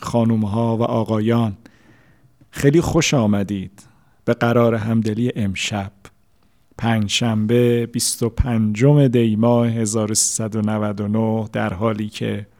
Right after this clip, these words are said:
ما یک شب، دو شب، دو شب و چند ساعت دیگه تنها فرصت داریم از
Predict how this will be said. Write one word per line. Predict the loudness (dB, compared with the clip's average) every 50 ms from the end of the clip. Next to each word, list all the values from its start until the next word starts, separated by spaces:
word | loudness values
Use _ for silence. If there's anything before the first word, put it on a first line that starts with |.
| _ _ _ _ _ _ _ _ _ _ _ _ _ _ _ _ _ _
ما | -2 0 2 2 2 4 4 2 2 2 2 2 0 0 -2 -2 -4 -8 -12 _ _ _ -20 -20 -20 -20 -20 -20 -20 -20 -20 _ _ _ _ _ _ _
یک | -8 -4 0 0 0 0 0 -2
شب، | -6 -6 -4 -4 -4 -4 -4 -4 -4 -4 -4 -4 -6 -6 -8 -8 -10 -12 -18 _ _ -8 -8 -8 -8 -14 -20 -20 _ _ _ _
دو | -2 -2 0
شب، | 0 -2 -2 -2 -2 -4 -4 -4 -4 -6 -6 -8 -10 -12 _ _ -20 -20 -20 -20 -20 _ _ _ _ _ _ _ _ _ _ _ _ _ _ _
دو | 6 6 6
شب | 6 4 0 0 0 2
و | 0 0
چند | 0 -2 -4 0 2 2 4 2 2
ساعت | 2 0 -2 0 -2 -2 -2 -4 -6 -6 -6 -8
دیگه | -6 -6 -6 -6 -4 -4 -4 -6
تنها | -6 -4 -2 -2 -2 -2 -2 0 0 0 0 -2 -6 -14 -20 -20 -20 -20 -20 -20 -20 -20 -20 -20 _ _ -20 _ _ _ _ _ _ _ _ _ _ _ _ _ _ _ _ _ _ _ _ _ _ _ _ _ _ _ _ _ _ _ _ _ _ -20 _ _
فرصت | -6 2 4 4 6 6 4 4 4 6 6 4 4 2 0
داریم | 2 4 6 6 4 4 2 2 0 0 0 -2
از | -2 -2 -2 -2 -2 -2 -4 -6 -8